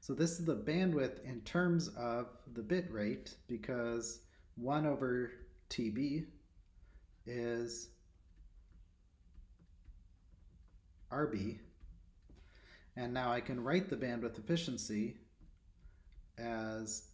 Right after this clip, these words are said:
R B divided by this B T, which is one plus, uh, alpha divided by log base two of m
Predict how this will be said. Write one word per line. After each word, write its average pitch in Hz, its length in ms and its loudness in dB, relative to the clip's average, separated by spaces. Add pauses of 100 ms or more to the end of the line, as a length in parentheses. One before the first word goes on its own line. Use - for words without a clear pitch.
(100)
R 127 260 2
B 123 260 0
divided 113 520 0
by 107 300 2 (1900)
this 117 240 -6
B 117 240 -4
T, 117 420 -2 (800)
which 104 240 -8
is 104 300 0
one 110 400 -4
plus, 113 400 -4 (120)
uh, 120 60 -12 (680)
alpha 107 420 -2 (1120)
divided 107 440 -2
by 104 460 0
log 104 400 2
base 104 320 -2
two 104 320 -2
of 101 100 -4
m 143 300 0